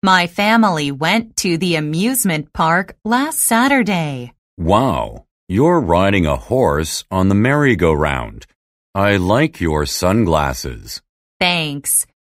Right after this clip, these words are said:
Speaker 1: You know the boy wearing a cap, right?
Speaker 2: Yes, he's your brother, Kevin. He's on an airplane.
Speaker 1: Look at this clown.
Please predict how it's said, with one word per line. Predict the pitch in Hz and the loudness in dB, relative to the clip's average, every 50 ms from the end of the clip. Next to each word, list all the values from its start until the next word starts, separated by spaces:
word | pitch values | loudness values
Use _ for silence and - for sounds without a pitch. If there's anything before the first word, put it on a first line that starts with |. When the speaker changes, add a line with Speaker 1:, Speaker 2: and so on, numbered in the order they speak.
| - | -4
Speaker 1:
You | - 226 262 277 277 269 269 269 | 0 2 2 2 4 2 4 4
know | 254 262 294 320 330 330 | 4 4 4 2 2 0
the | 247 233 214 | 0 0 -2
boy | 180 170 226 240 247 254 262 262 262 240 | -2 -2 -4 -2 -2 0 -2 -2 -2 -2
wearing | 180 180 180 180 180 185 185 185 190 180 151 | -2 -2 -2 -2 -2 -2 -2 -2 -2 -2 -4
a | 147 | -6
cap, | 143 - - 233 254 262 220 151 127 123 - - | -6 -6 -4 -2 0 0 -2 -2 -4 -8 -12 -12
right? | 151 151 165 156 156 160 202 269 - - _ _ _ _ - | -6 -2 -2 0 0 0 -4 -4 -6 -10 _ _ _ _ -4
Speaker 2:
Yes, | - 90 98 104 95 85 71 60 57 - - - - _ _ _ _ _ - | 0 2 4 4 4 2 2 0 -4 -10 -14 -14 -16 _ _ _ _ _ -4
he's | - 135 160 190 196 170 117 | 0 2 2 4 2 2 2
your | 87 82 73 | 2 0 0
brother, | 62 50 - 78 90 104 110 85 80 71 65 - - | -2 -4 -2 2 2 2 2 2 0 -2 -4 -6 -8
Kevin. | - 95 113 139 107 78 60 50 - - _ _ _ _ _ _ _ _ - | -2 0 0 2 0 0 -4 -6 -12 -20 _ _ _ _ _ _ _ _ -2
He's | 90 98 113 127 123 92 82 | 2 4 4 4 4 4 2
on | 78 76 73 73 | 2 2 2 2
an | 76 73 73 - - | 0 -2 -4 -4 -2
airplane. | 85 85 90 95 104 92 - 85 78 73 67 60 55 50 50 - _ _ _ _ _ _ _ _ - | 0 2 2 2 2 0 -2 -2 -2 -2 -2 -4 -8 -10 -14 -20 _ _ _ _ _ _ _ _ -6
Speaker 1:
Look | 202 202 190 208 226 233 - | -4 0 2 2 2 2 2
at | 233 202 190 185 - | 0 0 0 -2 -2
this | - 208 220 214 - | -2 -2 0 -2 -2
clown. | - - - 196 190 190 190 185 165 147 139 139 139 139 | -4 -4 -2 0 0 0 0 0 -2 -4 -4 -6 -8 -10